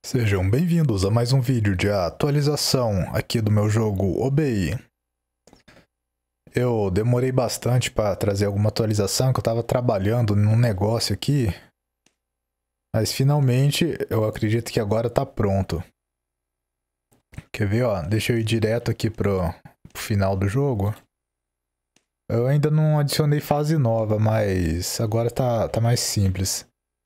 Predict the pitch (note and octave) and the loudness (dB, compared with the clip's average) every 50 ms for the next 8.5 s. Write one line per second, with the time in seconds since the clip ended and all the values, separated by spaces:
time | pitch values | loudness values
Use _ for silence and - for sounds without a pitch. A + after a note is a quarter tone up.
0 | _ _ _ _ - _ _ _ - - _ - A2+ G#2+ G#2+ - A#2 A2 G#2+ - | _ _ _ _ -20 _ _ _ -20 -18 _ -4 -4 -4 -2 -2 -2 -2 -2 -6
1 | - - - A2+ A2 A2 G#2+ - A#2 A2 A2 G#2+ A2 A2 A2 G#2+ - - C3 B2 | -6 -4 -2 0 0 0 0 0 0 0 0 2 2 2 0 0 0 0 -2 -4
2 | A#2+ - - A#2 A2 G#2 F#2+ F2+ G2 - - _ _ _ _ _ _ _ _ _ | -4 -4 -2 -2 0 0 0 -2 -4 -6 -12 _ _ _ _ _ _ _ _ _
3 | - _ _ _ _ - - A2 A2+ A2 A2 B2 B2 A#2 - - - B2+ A#2+ A#2 | -20 _ _ _ _ -6 -4 -2 0 0 0 0 0 0 -2 -2 -2 -2 0 2
4 | B2 C3+ D3+ D3 C#3 A#2+ A2 A#2+ C#3 D#3+ D#3+ C3+ G#2+ A2 G#2+ G#2 - G#2 A2 A2 | 2 2 4 2 2 2 2 0 0 0 0 0 0 -2 -2 -2 -2 -2 0 2
5 | A2+ A2 - A#2+ A#2+ A#2+ A#2+ A2+ A#2+ A#2 A#2+ A#2+ A#2+ A2+ A#2 A#2+ A#2+ - - C#3+ | 2 2 0 0 -2 -2 0 0 0 0 0 0 0 0 2 0 0 2 0 0
6 | C#3 B2 A#2 G#2+ G#2+ G#2 G#2 - - A2 G2+ G2+ G2+ E2+ - - - A#2 A2+ A2+ | 0 2 0 0 0 0 0 0 0 0 0 0 0 -2 -2 -2 0 2 2 2
7 | A2+ G#2+ - - - - A2 A2+ A2 G#2 G2+ G2 F2+ - - - A#2 A2+ A#2+ B2 | 2 0 -2 -6 -8 -4 -2 0 0 0 0 -2 -2 -4 -2 -2 -2 0 0 0
8 | C#3+ C#3+ - - - A2 G2+ G2 G2 | 0 0 0 -2 -2 -2 -2 -2 -4